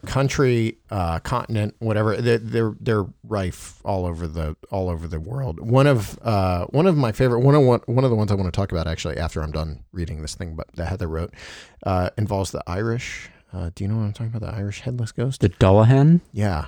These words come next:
Speaker 2: Yeah.
Speaker 1: That, that, that guy's pretty cool.
Speaker 2: He is.
Speaker 1: I, I had never read that. Now I'm into that. Uh,
Speaker 2: Oh, yeah.
Speaker 1: he's, what is the, there's some disturbing
Speaker 2: Yep.
Speaker 1: aspects to that too. <laughs> Okay, we'll talk about that in
Speaker 2: Mm-hmm.
Speaker 1: a minute though.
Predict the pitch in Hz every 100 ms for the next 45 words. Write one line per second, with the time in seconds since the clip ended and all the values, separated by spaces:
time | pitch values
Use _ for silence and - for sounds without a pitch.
0 | - 101 117 196 240 107 80 - 95 123
1 | - 98 92 73 - 87 73 - 82 117
2 | 120 110 85 101 110 - 113 104 107 85
3 | 87 - 92 92 104 95 78 90 98 80
4 | 85 80 73 _ _ _ _ 90 90 120
5 | 104 98 104 82 - - - _ _ -
6 | 131 - 127 180 220 - 107 - 143 -
7 | 127 107 - - 131 135 101 92 110 131
8 | 120 90 - - 95 90 - - 123 107
9 | 87 - - - - _ _ - 92 73
10 | 117 131 120 92 87 80 104 98 117 -